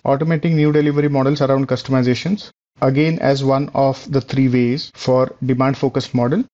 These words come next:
but the passage makes no connection between such a model and full price sell-through. Full price sell-through is mentioned in a different context in the first paragraph. There is no connection.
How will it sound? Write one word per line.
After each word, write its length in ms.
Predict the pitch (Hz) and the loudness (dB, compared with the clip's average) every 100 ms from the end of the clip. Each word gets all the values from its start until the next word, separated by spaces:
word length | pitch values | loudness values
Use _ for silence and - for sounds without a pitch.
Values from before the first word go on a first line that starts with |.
| _ - | _ 0
but 380 | 120 156 202 - | 2 0 -4 -8
the 80 | 139 | -4
passage 340 | 131 131 165 156 | -2 -2 -2 -2
makes 260 | 156 - | -2 0
no 120 | 156 | -2
connection 420 | 160 147 143 160 151 | 0 0 0 0 0
between 480 | 139 143 143 170 - | 0 0 0 -2 -2
such 240 | - - | -2 0
a 40 | 151 | 2
model 460 | 139 151 131 160 - | 2 2 0 -2 -2
and 320 | - 127 135 - | 0 0 -2 -8
full 320 | - - 160 | -4 0 0
price 420 | 156 156 147 151 - | 0 0 0 -2 -10
sell-through. 540 | - 131 117 - 117 - _ _ _ _ _ | -2 0 0 -2 -8 -10 _ _ _ _ _
Full 300 | - 147 170 | -2 0 0
price 340 | - 170 180 175 | 0 0 0 0
sell-through 580 | 156 147 151 170 208 - | 0 0 0 -4 -4 -2
is 160 | 139 135 | -2 2
mentioned 580 | 135 139 - 160 160 - | 2 2 0 0 -2 0
in 140 | 135 | 0
a 40 | 131 | 2
different 420 | 127 - 170 160 | 0 -2 -2 0
context 580 | 139 123 135 170 - - | -2 -2 -4 -6 -10 -2
in 140 | 131 139 | 0 0
the 80 | |
first 360 | 170 160 135 - | 0 -2 -2 -2
paragraph. 540 | 113 104 107 - - - _ _ _ | -2 -2 -6 -10 -16 -20 _ _ _
There 160 | - 127 | 0 0
is 140 | 127 | 2
no 100 | 139 | 0
connection. 460 | 131 113 104 - | 0 -2 -4 -8